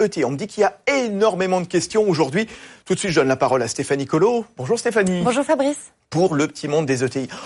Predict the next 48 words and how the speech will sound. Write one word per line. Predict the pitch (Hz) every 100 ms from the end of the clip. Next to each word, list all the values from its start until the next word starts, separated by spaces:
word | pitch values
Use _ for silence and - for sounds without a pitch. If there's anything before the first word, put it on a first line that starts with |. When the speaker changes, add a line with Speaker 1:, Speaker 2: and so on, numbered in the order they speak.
| - -
Speaker 1:
On | 170
se | -
souvient | 185 254 214
ce | -
qui |
s'est | 127 123
passé, | 127 - 170
euh, | 113 117
mi-mai, | 147 185 247
hein, | 139 175
cette | - 113 - 123
cyberattaque | - - - 240 170 196 160 220 220
qui | 151
a |
gagné | 139 151 190 214 - _ _
le | 131
monde | 139 220 196
entier. | 170 214 147
On |
a | 175
vu | 226 254
d'ailleurs | 131 165 156
comment | 127 127
un | 127
certain | 120 131
nombre | 135
d'en-, | 131
d'entreprises | 117 139 - - 262 214 - - - -
ont | 110
été | 120 113
paralysées, | 127 - - 139 156 220
des | 110
grosses | - - 147
entreprises | - 139 147 - 269 -
comme | 127 113
Renault | 104 156 214 294
notamment, | 127 - 123 254
le | -
site | - 107
de | 95
Sandouville, | - 104 104 131 175 247
de, | 180 95
de | 107
Douai | 123 135 180 311
également. | 127 123 160 269 - - - -
Et | 233
cette | 277 254
cyberattaque, | - 165 147 135 139 277 -